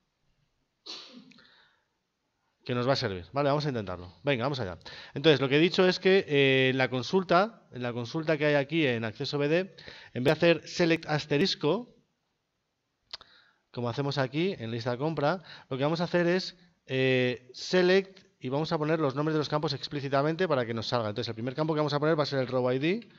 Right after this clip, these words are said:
que es el que tengo muchas ganas de ver. Pone. El siguiente campo es, eh, producto.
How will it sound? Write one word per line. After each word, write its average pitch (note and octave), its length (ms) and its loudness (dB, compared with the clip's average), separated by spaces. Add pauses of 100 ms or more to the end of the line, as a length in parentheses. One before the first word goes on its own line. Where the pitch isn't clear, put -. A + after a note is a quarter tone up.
(440)
que - 100 -12
es - 60 -8
el B2+ 60 -6
que A#2 100 -4
tengo A#2+ 200 -4
muchas A#2+ 220 -6
ganas A#2+ 220 -4
de A2+ 100 -2
ver. A#2 260 -2
Pone. F#3 280 2 (320)
El B2+ 120 -6
siguiente C#3 320 0
campo C3 240 2
es, B2 160 -4 (420)
eh, C3+ 220 2
producto. D#3+ 720 -2